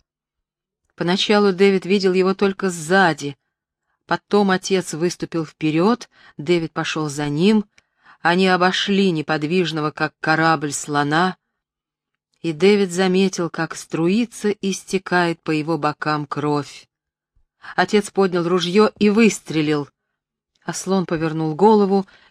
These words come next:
и бивни тяжело и медленно проплыли в воздухе. Когда отец выстрелил второй раз, слон качнулся, точно срубленное дерево, и с шумом рухнул в их сторону.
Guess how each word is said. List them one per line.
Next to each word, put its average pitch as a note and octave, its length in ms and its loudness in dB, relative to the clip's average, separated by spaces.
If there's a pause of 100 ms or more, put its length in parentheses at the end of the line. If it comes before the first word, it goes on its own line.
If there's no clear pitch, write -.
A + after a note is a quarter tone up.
(100)
и F3 140 0
бивни F#3+ 580 0
тяжело F3+ 480 -2
и A#3 100 0
медленно F3 580 -2
проплыли D3+ 520 -6
в C3+ 100 -8
воздухе. C#3 640 -8 (1900)
Когда G3+ 380 2
отец G#3 420 -2
выстрелил E3+ 640 0
второй F#3 480 2
раз, A3 420 -2 (800)
слон B3+ 460 2
качнулся, G3+ 800 0
точно D3+ 340 -8
срубленное C#3 760 -6
дерево, D#3+ 560 0 (640)
и D3+ 80 -6
с C#3 100 -10
шумом A3 600 0
рухнул D#3+ 440 -4
в C#3 120 -8
их D3 100 -10
сторону. C#3+ 640 -6